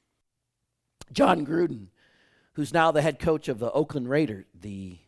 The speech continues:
Las Vegas Raiders, once said this about his football players. "The good ones play healthy,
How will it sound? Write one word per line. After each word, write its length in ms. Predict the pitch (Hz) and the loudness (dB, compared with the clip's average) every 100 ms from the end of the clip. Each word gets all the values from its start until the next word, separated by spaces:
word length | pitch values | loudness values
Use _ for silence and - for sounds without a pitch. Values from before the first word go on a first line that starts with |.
| _ _ _ _ - | _ _ _ _ -10
Las 380 | 98 85 80 - | -8 -8 -10 -14
Vegas 520 | 107 143 67 - - - | -10 -10 -10 -18 -20 -20
Raiders, 520 | - 76 92 - - - - _ _ _ _ _ _ _ _ _ _ _ _ _ _ - - - _ _ _ _ _ _ _ | -18 -16 -14 -14 -14 -16 -20 _ _ _ _ _ _ _ _ _ _ _ _ _ _ -20 -20 -20 _ _ _ _ _ _ _
once 380 | - 156 175 - | -2 2 2 0
said 220 | 180 139 | -2 0
this 220 | 147 147 | -2 -2
about 200 | 113 117 | -2 0
his 140 | 104 - | -2 -4
football 340 | 131 - 98 | -8 -6 -6
players. 540 | - 80 73 - - - _ _ _ _ _ _ _ _ _ _ _ _ _ _ _ _ _ - | -6 -12 -14 -18 -20 -20 _ _ _ _ _ _ _ _ _ _ _ _ _ _ _ _ _ -14
"The 60 | |
good 200 | 143 269 | -2 -2
ones 560 | 180 131 117 135 - - _ _ _ _ _ _ _ _ _ _ _ _ _ _ _ - | 0 -4 -6 -12 -18 -20 _ _ _ _ _ _ _ _ _ _ _ _ _ _ _ -2
play 180 | 160 | -2
healthy, 440 | 113 117 - 90 | 0 -4 -6 -16